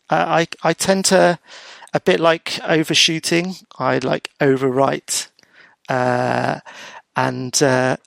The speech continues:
I don't know if this is a terrible idea. Someone might make the t-shirt. I'm, I'm gonna give you one idea that I've had. I just don't know how to draw it up yet. Is, uh, you obviously have Piazzaioli. So I thought about Piazzaiolo.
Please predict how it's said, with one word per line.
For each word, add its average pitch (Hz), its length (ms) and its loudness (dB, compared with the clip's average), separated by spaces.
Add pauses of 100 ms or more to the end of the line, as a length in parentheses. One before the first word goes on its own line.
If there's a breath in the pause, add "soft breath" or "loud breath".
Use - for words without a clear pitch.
I - 80 -2
don't 220 240 2
know 185 100 4
if 175 120 0
this - 160 0
is 143 100 -4
a 147 60 -2
terrible 143 480 0
idea. 127 360 -2
Someone 139 300 -4
might 127 220 -4
make 135 200 -4
the 127 80 -10
t-shirt. - 480 -4
I'm, 151 200 -8
I'm 143 120 -2
gonna 135 140 -6
give 147 180 -6
you 131 180 -6 (380 loud breath)
one 165 180 2
idea 160 300 2
that 165 140 2
I've - 160 -4
had. 143 300 -2
I - 80 -8
just - 240 -4
don't 143 160 0
know 131 100 -4
how 127 160 -6
to 139 120 -8
draw 135 320 -2
it 139 60 -2
up 143 280 -4
yet. 131 320 -2 (640 loud breath)
Is, 135 340 0
uh, 131 380 -2 (1120)
you 156 140 2
obviously 151 300 2
have 147 300 -2
Piazzaioli. 143 880 0 (460 loud breath)
So - 140 0
I 156 60 4
thought 165 200 0
about 151 300 0 (160)
Piazzaiolo. 139 1000 0